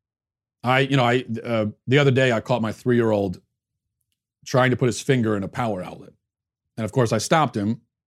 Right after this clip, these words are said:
and I was very stern with him. And I explained to him that he, he can't touch it because he'll get very, very hurt.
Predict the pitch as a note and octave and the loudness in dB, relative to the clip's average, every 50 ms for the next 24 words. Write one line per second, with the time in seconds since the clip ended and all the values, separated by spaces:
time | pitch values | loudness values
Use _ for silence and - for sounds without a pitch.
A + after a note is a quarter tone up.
0 | _ _ - A2+ G#2+ G#2+ G#2 G2+ A#2+ G#2 - - F3 F3+ F3 C3+ A2 F#2 F#2 F#2+ | _ _ -8 -6 -4 -4 -2 -2 -2 -2 0 0 0 2 2 0 0 -2 -4 -6
1 | - - _ _ _ _ _ _ _ _ _ _ _ _ - - C3+ B2+ - - | -8 -10 _ _ _ _ _ _ _ _ _ _ _ _ -4 0 0 0 0 0
2 | - E3+ E3+ E3+ C3 C3+ B2 A#2+ A#2+ A#2+ A#2 A2+ A#2+ A#2 B2 A#2+ B2+ B2+ B2+ - | 0 2 2 4 4 4 4 4 4 2 0 0 0 2 2 0 0 -2 -2 0
3 | B2 A#2+ - - D3 C#3+ C#3 C3+ - - F3 F#3+ E3 - A#2+ A#2 A#2+ - _ B2+ | -2 -4 -4 -2 -2 0 0 -2 0 0 0 2 2 0 -2 -2 -2 -4 _ -8
4 | A2 - C3+ B2 B2 A#2 - B2 B2 A#2 B2 A2 G#2+ A#2+ A#2+ A2+ A2 A#2 A2 A2 | -4 0 2 2 2 2 0 0 0 0 0 0 0 0 0 0 0 0 0 0
5 | G#2 - B2 - - | 0 -2 -4 -4 -6